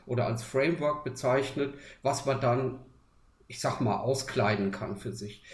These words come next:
Was wirklich, äh, Grundlage dieser Denkweise ist, ist, ähm, dass man versucht, äh, den Menschen zu verstehen in seinem Ringen um Fortschritt. Also hier geht's nicht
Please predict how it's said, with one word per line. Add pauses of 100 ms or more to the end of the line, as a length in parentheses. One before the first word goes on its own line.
(180)
Was
wirklich,
äh,
Grundlage
dieser
Denkweise
ist, (440)
ist,
ähm,
dass
man
versucht,
äh,
den
Menschen (600)
zu
verstehen
in
seinem
Ringen
um
Fortschritt.
Also
hier
geht's
nicht